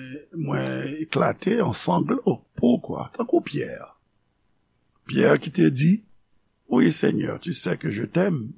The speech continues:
Et puis, la Bible dit, et Pierre te atristé.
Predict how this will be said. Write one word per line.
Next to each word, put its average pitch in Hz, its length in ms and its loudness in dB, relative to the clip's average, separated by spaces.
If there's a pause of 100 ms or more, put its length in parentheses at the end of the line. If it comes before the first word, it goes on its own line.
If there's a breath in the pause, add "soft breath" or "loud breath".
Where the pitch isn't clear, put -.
(160)
Et 127 120 -4
puis, 131 380 -6 (200)
la 120 140 0
Bible 131 200 -2
dit, 117 280 -4 (960 loud breath)
et 151 120 4
Pierre 135 300 2
te 131 120 0
atristé. 123 880 -2